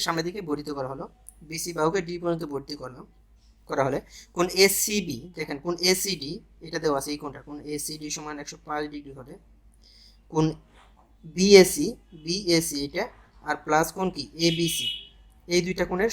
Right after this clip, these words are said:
সমষ্টি কত ডিগ্রি? আমরা ক্লাস সেভেন না এইট নাইন একটা জ্যামিতি পড়ছিলেন যে কোণ একটা ত্রিভুজের একটি বাহুকে বর্ধিত করলে যে বহিস্থ, দেখেন ত্রিভুজের বাইরে যে বহিস্থ, এটা বাইরে, এই যে, যে বহিস্থ কোণ উৎপন্ন হয়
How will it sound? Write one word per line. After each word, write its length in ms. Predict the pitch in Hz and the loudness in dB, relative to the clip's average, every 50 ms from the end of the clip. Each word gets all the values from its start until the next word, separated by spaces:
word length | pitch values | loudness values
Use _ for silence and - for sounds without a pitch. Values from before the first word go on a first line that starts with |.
| - | 0
সমষ্টি 280 | 175 151 143 139 143 147 143 147 | 0 0 0 0 0 -2 -2 -2
কত 100 | 143 143 139 135 | 0 -2 -2 -4
ডিগ্রি? 160 | 127 120 - - - - - - - - - - - 170 | -4 -8 -14 -20 -20 -20 -20 -20 -20 -20 -20 -16 -10 -4
আমরা 180 | 170 170 185 190 - - - - - - - - - - | 2 4 6 4 4 2 -6 -20 -20 -20 -20 -20 -16 -2
ক্লাস 200 | - 185 190 196 190 - - - - | 4 6 6 6 4 2 -2 -2 2
সেভেন 240 | 185 180 175 196 202 208 208 | 2 2 4 2 2 4 4
না 60 | 202 190 180 | 4 6 6
এইট 120 | 175 165 170 | 6 4 4
নাইন 120 | 185 185 185 185 | 2 0 0 0
একটা 120 | 190 185 170 - - - - - - - - 151 165 | -2 -4 -8 -10 -14 -20 -20 -20 -20 -20 -12 -4 0
জ্যামিতি 220 | 185 190 190 190 170 | 0 2 2 4 4
পড়ছিলেন 300 | 160 139 - 127 120 117 117 135 | 4 2 2 0 -10 -10 -10 -12
যে 60 | 135 139 - - | -12 -14 -12 -10
কোণ 120 | 160 160 165 165 156 151 - - - - - | -8 -6 -4 -4 -4 -6 -8 -10 -20 -16 -16
একটা 140 | 160 - 170 - | -14 -14 -10 -8
ত্রিভুজের 400 | 196 180 180 175 190 185 196 190 170 170 | -6 -4 -4 -2 2 4 6 8 8 8
একটি 120 | - - - - | 6 4 2 4
বাহুকে 280 | 143 156 175 170 180 185 165 156 | 4 6 4 4 2 0 2 4
বর্ধিত 260 | 147 143 147 165 190 190 185 | 4 4 4 4 0 -2 0
করলে 220 | 175 147 117 131 160 208 - - - - _ _ _ - - - - - | 0 -2 -2 -4 -10 -12 -14 -20 -20 -20 _ _ _ -20 -20 -16 -8 -4
যে 60 | 165 160 139 143 | -4 2 4 6
বহিস্থ, 280 | 160 180 196 190 - - 135 117 | 6 6 6 2 2 -2 -2 -2
দেখেন 160 | 131 143 143 170 | -2 -4 -2 -2
ত্রিভুজের 340 | 160 160 165 180 180 165 147 139 | -2 -2 -2 -2 -2 0 2 2
বাইরে 220 | 139 151 143 139 127 143 | 2 2 0 -2 -4 -8
যে 60 | 139 131 | -10 -10
বহিস্থ, 200 | 131 143 160 151 - 151 | -8 -8 -8 -6 -6 -8
এটা 100 | - 147 131 135 | -6 -6 -4 -4
বাইরে, 180 | 143 147 131 131 | -4 -4 -6 -8
এই 40 | 127 151 | -10 -12
যে, 40 | 160 190 - - - - - - - | -16 -18 -18 -20 -20 -20 -10 -4 -2
যে 60 | 156 147 135 | -2 -2 0
বহিস্থ 260 | 135 170 175 180 - 208 190 - | 2 4 4 4 4 0 0 0
কোণ 100 | 196 196 190 185 | 0 0 0 0
উৎপন্ন 200 | 190 196 180 160 147 | 0 0 0 2 2
হয় 120 | 120 117 | 2 0